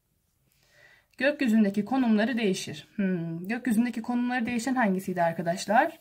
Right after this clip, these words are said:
Gezegenler. Hatta hatırlarsanız Güneş sabitti ama dünyamız onun etrafında dönüyordu değil mi arkadaşlar? O yüzden gökyüzündeki konumları değişen de gezegenler olacak arkadaşlar. Aralarındaki uzaklık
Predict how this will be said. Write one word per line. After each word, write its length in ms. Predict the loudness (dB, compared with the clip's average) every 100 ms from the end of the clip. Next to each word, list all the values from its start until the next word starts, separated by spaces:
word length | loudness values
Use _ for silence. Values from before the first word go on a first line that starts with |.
| -20 -20 _ -4
Gezegenler. 840 | -2 2 6 6 6 4 2 -4
Hatta 300 | -6 2 4
hatırlarsanız 720 | 4 2 4 4 4 -4 -2
Güneş 260 | 0 0 0
sabitti 800 | 4 4 4 -4 -8 -4 -4 -4
ama 200 | -2 0
dünyamız 520 | 2 2 2 2 -2 -4
onun 160 | -2
etrafında 720 | -2 2 0 0 -4 -2 -2 0
dönüyordu 500 | 0 0 0 -4 -6
değil 140 | -4
mi 100 | -2
arkadaşlar? 720 | -2 -2 -10 -10 -12 -14 -16 _ _ -20 -20 _
O 100 | -4
yüzden 320 | -4 -2 -4
gökyüzündeki 460 | -4 -4 -2 -2 -4
konumları 380 | -4 -2 -2 -2
değişen 440 | -4 -2 -6 -4
de 160 | -6 -4
gezegenler 480 | -4 -2 0 0 0
olacak 260 | -6 -8 -8
arkadaşlar. 600 | -8 -8 -10 -6 -4 -6 -10 -20 -20 -12 2
Aralarındaki 500 | 4 6 4 2 -4
uzaklık 600 | 4 4 4 -2 -4